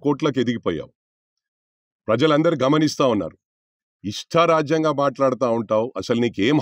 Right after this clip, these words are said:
అర్హత ఉంది? నువ్వు ఉద్యమంలో ఒకరోజు పాల్గొనలే. తెలంగాణ వస్తుందంటే వచ్చి ఆలిపోయినావు ఇక్కడ.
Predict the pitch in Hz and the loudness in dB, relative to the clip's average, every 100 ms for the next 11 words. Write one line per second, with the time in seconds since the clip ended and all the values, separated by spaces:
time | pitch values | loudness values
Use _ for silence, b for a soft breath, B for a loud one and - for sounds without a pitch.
0 | 131 135 123 107 101 90 95 _ _ _ | 2 0 0 -2 -2 -6 -10 _ _ _
1 | _ _ _ _ _ 113 104 98 143 156 | _ _ _ _ _ -4 -2 2 2 4
2 | 160 143 135 143 117 113 123 113 107 95 | 2 2 2 0 0 0 0 2 2 0
3 | 87 - _ _ _ _ _ _ _ _ | -4 -12 _ _ _ _ _ _ _ _
4 | _ _ _ _ _ _ _ _ _ 117 | _ _ _ _ _ _ _ _ _ 0
5 | 147 151 160 156 143 135 165 165 151 143 | 2 4 4 4 0 -2 -2 0 0 -2
6 | 180 143 - 131 127 110 95 80 78 | -2 -2 0 -2 -2 -2 -6 -6 -12